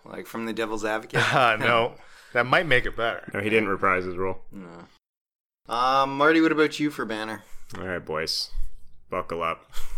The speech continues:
Speaker 1: Okay.
Speaker 3: You're gonna be here
Speaker 1: Click.
Speaker 3: for a while. Listeners, get a drink, sit down,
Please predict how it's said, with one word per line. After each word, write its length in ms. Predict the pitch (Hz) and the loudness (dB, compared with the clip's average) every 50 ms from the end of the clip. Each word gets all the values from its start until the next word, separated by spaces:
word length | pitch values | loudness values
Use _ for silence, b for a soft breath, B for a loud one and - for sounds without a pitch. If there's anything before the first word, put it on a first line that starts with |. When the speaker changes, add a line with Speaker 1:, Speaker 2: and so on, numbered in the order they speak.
| B B | B B
Speaker 1:
Okay. 420 | 113 - - - - 156 123 107 - | 2 2 2 2 4 4 4 4 0
Speaker 3:
You're 100 | - 113 | -2 0
gonna 160 | 101 98 98 92 | 0 0 2 2
be 160 | 90 90 90 | 2 0 2
here 100 | 92 92 | 2 4
Speaker 1:
Click. 140 | - 139 101 | 4 4 4
Speaker 3:
for 100 | 95 90 | 4 2
a 40 | 90 | 4
while. 280 | 92 90 87 90 - - b b b b b b b b b b b | 4 4 4 2 2 0 b b b b b b b b b b b
Listeners, 720 | - 110 113 110 - 117 117 113 113 110 - - - - - - B B B B B B B B B B B B B B B B | -2 0 0 2 2 4 6 6 6 4 2 -2 -6 -8 -12 -14 B B B B B B B B B B B B B B B B
get 140 | - 131 120 | 0 2 2
a 40 | 113 | 4
drink, 540 | 98 104 104 107 113 117 117 - - - B B B B B B | 4 4 4 4 4 0 -4 -8 -10 -6 B B B B B B
sit 260 | - - 143 127 - | -2 2 2 2 4
down, 460 | 117 113 113 113 113 113 113 110 | 6 6 6 8 6 6 4 0